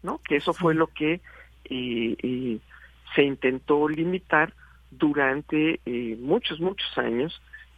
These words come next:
Speaker 1: y que, eh, dio, eh, lugar a esta construcción democrática que nos permite, eh, estar hoy hablando con libertad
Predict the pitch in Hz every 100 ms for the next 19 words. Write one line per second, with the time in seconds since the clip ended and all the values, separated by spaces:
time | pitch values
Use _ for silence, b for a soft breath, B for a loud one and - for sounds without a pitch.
0 | - 151 156 - 151 143 156 - 135 123
1 | 120 135 135 135 135 - 127 117 113 107
2 | 107 - 160 156 127 123 - - - 123
3 | 131 - 107 - - 127 123 - B B
4 | B - 170 170 175 - 151 147 156 147
5 | - 127 - 127 - 175 _ - - -
6 | - 160 156 160 165 - 226 170 127 -
7 | 156 - - - 104 107 95 - - -
8 | 123 - - 135 123 - - 120 113 120
9 | 123 127 B B B - - 135 135 151
10 | 165 - 123